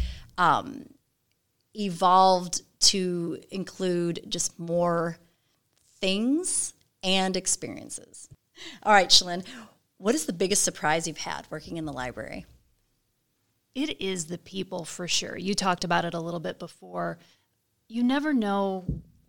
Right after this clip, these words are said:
Speaker 2: who will walk in the door and what they will ask you. Probably the biggest surprise was the day that we had the couple from Cordova, Argentina.
Speaker 1: That's what I put down too.
Speaker 2: Okay.
Speaker 1: <laughs>
Speaker 2: So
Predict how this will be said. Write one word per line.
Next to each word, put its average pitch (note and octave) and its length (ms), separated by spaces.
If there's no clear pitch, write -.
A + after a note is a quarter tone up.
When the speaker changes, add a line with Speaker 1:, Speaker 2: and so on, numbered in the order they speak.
Speaker 2:
who G#3 520
will F3 160
walk F3 320
in G3+ 80
the F3+ 80
door E3+ 680
and E3+ 460
what F3 420
they E3+ 160
will D#3+ 180
ask E3 400
you. E3 240
Probably C#4 220
the G3 100
biggest F#3+ 540
surprise F#3 580
was F3+ 160
the F3 160
day F3 320
that F3 240
we F3+ 220
had E3 260
the E3 80
couple F3 500
from D#3+ 500
Cordova, F3 1500
Argentina. A3+ 1040
Speaker 1:
That's A3 220
what A3 80
I G3 80
put G3+ 220
down A3 220
too. - 120
Speaker 2:
Okay. B3 340
Speaker 1:
<laughs> F#4+ 280
Speaker 2:
So B3+ 380